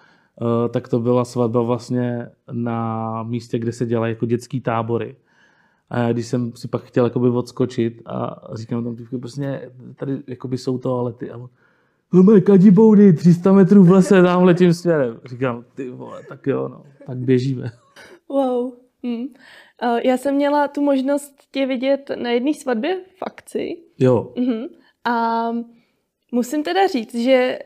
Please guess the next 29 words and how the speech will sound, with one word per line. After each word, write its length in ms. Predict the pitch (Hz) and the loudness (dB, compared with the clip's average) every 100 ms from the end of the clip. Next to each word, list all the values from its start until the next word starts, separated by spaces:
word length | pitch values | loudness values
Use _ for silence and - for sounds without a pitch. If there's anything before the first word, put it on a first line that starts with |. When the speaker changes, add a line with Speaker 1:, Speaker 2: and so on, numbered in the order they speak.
| - | -10
Speaker 2:
dneska 480 | 226 285 294 - 220 | -2 0 -2 -6 -4
z 60 | |
mýho 240 | 233 269 339 | -2 -2 0
pohledu, 680 | 247 233 226 214 220 247 269 | -2 0 0 -2 -4 -6 -4
možná 280 | 254 254 | -2 0
i 80 | 254 | -2
z 80 | 269 | -6
pohledu 380 | - 269 254 262 | 0 2 4 2
mě 160 | 269 | 0
jako 180 | 247 302 | 0 -2
klienta, 440 | 294 247 262 294 208 | 0 2 2 0 -4
protože 160 | 226 | -8
jsem 180 | 226 240 | -6 -6
tu 100 | 247 | -6
svatbu 320 | - 240 233 | -6 -4 -2
měla 200 | 247 240 | -2 0
relativně 440 | 240 240 247 247 269 | 0 -2 -2 -4 0
nedávno, 560 | 254 233 226 226 220 220 _ _ _ _ | 0 0 -2 -4 -6 -10 _ _ _ _
eh, 320 | 233 233 233 233 _ _ | -4 -2 -4 -8 _ _
tak 200 | - 254 - | -6 -4 -4
pro 160 | 269 254 | 0 0
mě 180 | 285 | 0
svatební 500 | 320 269 262 254 277 | -2 -4 -2 -2 -2
fotograf 540 | 339 285 262 233 262 277 | -4 -2 0 0 -2 -4
už 200 | 302 - | -8 -2
není 240 | 269 302 | 0 0
jenom 240 | 370 311 220 | 0 -2 -4
o 80 | 226 | -8
focení, 680 | - 233 - 226 214 208 | -6 -8 -6 -8 -8 -10